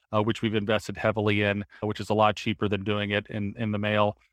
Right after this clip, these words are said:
which those acquisition methods are actually, you know, waning over the years. We've seen them continue to decline. Uh, so we put a big investment in digital.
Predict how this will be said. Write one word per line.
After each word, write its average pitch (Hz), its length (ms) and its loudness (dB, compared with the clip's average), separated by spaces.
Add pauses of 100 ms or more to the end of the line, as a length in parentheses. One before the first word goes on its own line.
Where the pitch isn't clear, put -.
(100)
which - 420 -2
those 104 300 -2
acquisition 104 520 -2
methods 104 360 -2
are 104 100 2
actually, 104 540 0
you 117 120 -4
know, 98 100 -4
waning 104 420 0
over 101 240 0
the 98 100 0
years. 101 340 2
We've 101 120 -4
seen 104 180 -2
them 101 220 -2
continue 117 480 0
to 101 80 0
decline. 101 480 -2 (320)
Uh, 101 60 0
so 110 140 -6
we 113 120 0
put 110 140 -4
a 104 40 0
big 104 200 0
investment 101 480 -2
in 95 40 -10
digital. 98 440 -4